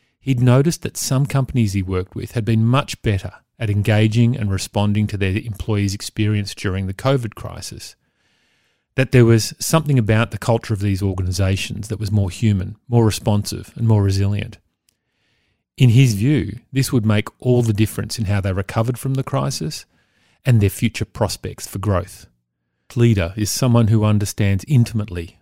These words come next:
what it means to confront crisis. He'd led his energy company and several thousand employees through a terrible period when they were implicated in horrific bu-, bushfires that ripped through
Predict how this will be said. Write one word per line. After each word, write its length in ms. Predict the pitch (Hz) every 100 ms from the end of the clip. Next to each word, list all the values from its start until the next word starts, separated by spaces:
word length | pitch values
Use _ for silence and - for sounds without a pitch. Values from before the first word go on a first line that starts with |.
| _
what 160 | 101 101
it 60 |
means 240 | 107 107 104
to 80 | -
confront 420 | 110 95 104 101
crisis. 580 | - 95 87 - - - _ _ _ _ _ _ _ _
He'd 180 | - 156
led 220 | 120 117
his 280 | 104 101 92 -
energy 300 | 107 98 101
company 500 | 101 101 95 117 147
and 240 | 104 95
several 320 | - 107 95
thousand 340 | 82 95 90 92
employees 720 | 90 - 98 98 92 95 -
through 240 | - 113 117
a 160 | 113 104
terrible 480 | - 123 110 101
period 540 | 92 104 90 95 98 107
when 180 | 107 98
they 140 | 95
were 80 | 92
implicated 580 | 101 104 - 101 95 92
in 140 | 92
horrific 540 | 85 92 107 - 131 -
bu-, 100 | 113
bushfires 800 | - 107 - 107 98 98 95 - _ _ _ _ _ -
that 100 | 110
ripped 240 | 107 110
through 380 | - 107 101